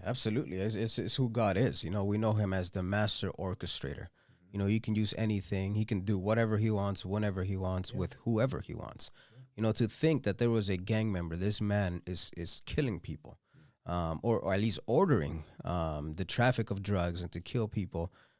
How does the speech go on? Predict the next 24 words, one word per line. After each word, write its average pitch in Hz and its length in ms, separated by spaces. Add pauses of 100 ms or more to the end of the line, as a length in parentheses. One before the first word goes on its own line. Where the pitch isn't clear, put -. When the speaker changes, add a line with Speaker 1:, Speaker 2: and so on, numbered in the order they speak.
(160)
Speaker 1:
um, 92 220
and 95 120
to 107 100
think 131 260
that 104 240
a, 104 240
a - 40
fellowship 131 520
church - 540
or 98 180
a 104 220
smaller 151 420
church, 87 260
we're 110 140
about 104 240
twenty 123 260
people 107 300
there, 92 240 (540)
has 120 240
complete 135 480
dominion 110 640 (460)
over, 107 320
over 110 400
a, 98 120